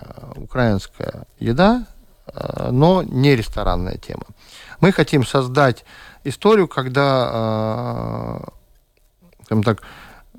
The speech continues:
украинская кухня появится в Латвии на уровне номинализации. Потому что грузинская кухня мы знаем, армянскую кухню знаем, узбекскую, а вот украинскую кухню здесь мы не знаем именно вот куда кого отвезти. Вот сейчас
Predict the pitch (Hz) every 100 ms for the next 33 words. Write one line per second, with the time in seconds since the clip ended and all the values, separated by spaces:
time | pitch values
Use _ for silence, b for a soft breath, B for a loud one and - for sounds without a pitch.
0 | - 127 170 165 151 - - 190 147 135
1 | 139 135 - 120 156 175 - 123 113 127
2 | 147 139 127 131 131 131 131 120 110 -
3 | 98 - - 107 143 139 190 180 151 156
4 | - 135 143 180 220 214 151 135 147 135
5 | 143 147 123 156 151 220 151 139 147 -
6 | 135 127 123 - 202 220 - 170 165 -
7 | 131 110 147 139 - - - - 143 131
8 | 127 113 139 160 131 131 123 110 - -
9 | - - 127 127 135 127 110 113 - 104
10 | - 101 107 170